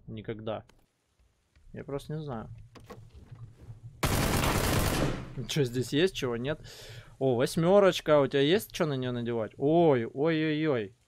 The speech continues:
Какой кайф. Кайф, дождик. А туман будет, интересно? Я хочу и дождик, и туман. Очень атмосферно.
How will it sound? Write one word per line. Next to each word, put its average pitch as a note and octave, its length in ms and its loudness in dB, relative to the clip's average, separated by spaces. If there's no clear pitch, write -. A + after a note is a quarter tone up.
Какой C3+ 340 -6
кайф. A2 360 -2
Кайф, D#3 460 8
дождик. B2 680 2
А E3 80 -4
туман F3 380 4
будет, G#3+ 260 0
интересно? B2 600 -2
Я B2 140 -4
хочу D3 320 -4
и C#3 60 0
дождик, D#3+ 380 -2
и - 20 -12
туман. B2 360 -6
Очень D#3 300 6
атмосферно. B2+ 720 0